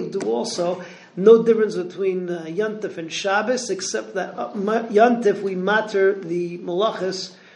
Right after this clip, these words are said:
which are for Eichel Nefesh, including carrying.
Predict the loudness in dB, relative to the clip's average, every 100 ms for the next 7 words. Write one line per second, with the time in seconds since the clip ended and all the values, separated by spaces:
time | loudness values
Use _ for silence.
0 | _ 0 0 0 -6 -14 -10 -6 -6 -8
1 | -8 -10 -8 -8 -10 -10 -6 -6 -4 -6
2 | -8 -10 -12 -8 -8 -8 -12 -8 -4 -2
3 | -2 -4 -6